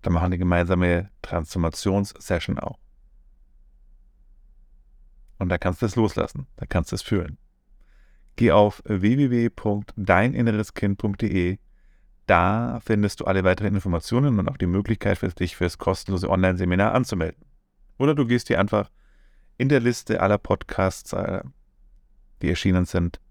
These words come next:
von mir, und such verdrängte Gefühle auflösen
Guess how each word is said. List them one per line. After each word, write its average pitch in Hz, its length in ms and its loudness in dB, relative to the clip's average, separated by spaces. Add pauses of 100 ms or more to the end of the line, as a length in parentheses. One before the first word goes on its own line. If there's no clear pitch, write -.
(120)
von 87 200 0
mir, 82 300 2 (760)
und 98 120 -2
such 92 420 -2
verdrängte 87 480 0
Gefühle 98 380 0
auflösen - 480 -4